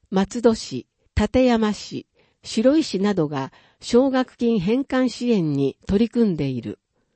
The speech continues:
若者の定住については、あらゆる方向からしっかりと向き合う必要があると考えるが、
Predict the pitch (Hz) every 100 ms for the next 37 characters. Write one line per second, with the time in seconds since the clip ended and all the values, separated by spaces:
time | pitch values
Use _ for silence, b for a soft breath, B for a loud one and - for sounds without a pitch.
0 | _ _ _ _ _ _ _ _ - 190
1 | 262 262 254 240 233 - 254 254 254 247
2 | 240 - 240 208 170 147 135 131 b b
3 | b b 190 220 277 269 170 135 214 220
4 | 208 202 190 185 - - - _ 277 269
5 | 208 160 160 220 220 214 196 - 240 247
6 | 233 233 226 175 - 170 185 196 190 156
7 | 135 131 113